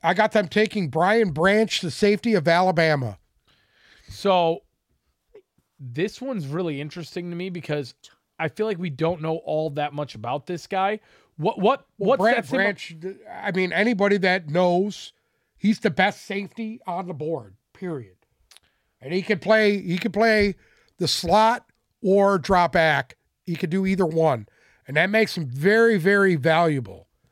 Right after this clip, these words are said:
Speaker 1: So, I, I don't know. He, he's solid all the way around.
Speaker 2: So, uh,
Speaker 1: You're, you're not missing anything
Speaker 2: I think his,
Speaker 1: when you see this
Speaker 2: his
Speaker 1: guy.
Speaker 2: biggest upside is his incredible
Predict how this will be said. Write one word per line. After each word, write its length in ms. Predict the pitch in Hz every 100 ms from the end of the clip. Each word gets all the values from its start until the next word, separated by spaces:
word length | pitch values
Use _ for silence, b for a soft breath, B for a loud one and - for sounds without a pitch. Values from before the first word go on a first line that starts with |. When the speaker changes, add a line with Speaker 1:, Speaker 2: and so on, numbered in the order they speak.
| b b b b b b b b b b b _ _ _ _ _ _ _ _ _ _ _ _ _ _ _ -
Speaker 1:
So, 480 | 156 131 120 113 -
I, 220 | 165 170
I 220 | 135 147
don't 180 | 165 156
know. 140 | 110 - -
He, 200 | 165 175 -
he's 260 | 131 202
solid 460 | - 226 190 185 165
all 160 | 165
the 60 | 165
way 180 | 156 147
around. 320 | 135 127 104 _
Speaker 2:
So, 360 | - - 220 208
uh, 200 | - 170
Speaker 1:
You're, 100 | 185
you're 180 | 185 180
not 260 | 202 226 208
missing 400 | 226 226 220 196
anything 640 | 185 190 - 180 165 170 - _ _ _
Speaker 2:
I 120 | 190
think 240 | 196 277 233
his, 180 | 262 170
Speaker 1:
when 40 |
you 40 | 147
see 200 | - 160
this 180 | 127 -
Speaker 2:
his 220 | 175 214
Speaker 1:
guy. 20 | 185
Speaker 2:
biggest 300 | 233 226 -
upside 460 | 190 170 214 208
is 120 | 190
his 300 | 143 175 135 _ _ _
incredible 840 | - 175 - - 208 202 185 185 180